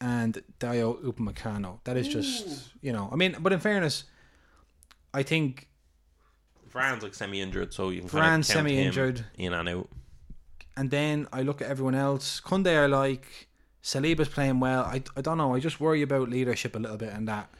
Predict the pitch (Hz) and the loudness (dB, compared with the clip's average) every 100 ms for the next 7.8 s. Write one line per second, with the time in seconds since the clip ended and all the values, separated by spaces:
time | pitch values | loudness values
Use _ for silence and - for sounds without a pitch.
0 | - _ - 113 104 101 120 139 113 110 | -20 _ 8 10 12 12 12 10 8 2
1 | - 101 87 101 87 92 - 98 101 90 | 4 0 0 -4 -12 -12 -12 -8 -10 -8
2 | 85 - 92 92 90 87 87 87 87 - | -12 -14 -14 -12 -10 -10 -12 -12 -16 -16
3 | - 151 117 127 120 - 160 151 147 131 | -2 0 2 -2 -2 0 2 2 2 0
4 | 127 120 127 - 117 113 110 110 127 131 | 0 0 0 2 2 0 -2 -2 0 0
5 | 110 104 - _ _ 120 110 - 139 123 | -2 -6 -12 _ _ -8 -6 0 2 2
6 | 131 127 127 110 107 107 - 123 117 110 | 2 2 0 0 -2 -4 -4 -4 0 0
7 | 117 110 120 - 120 117 98 98 | 0 -2 -6 -6 -4 -2 -4 -6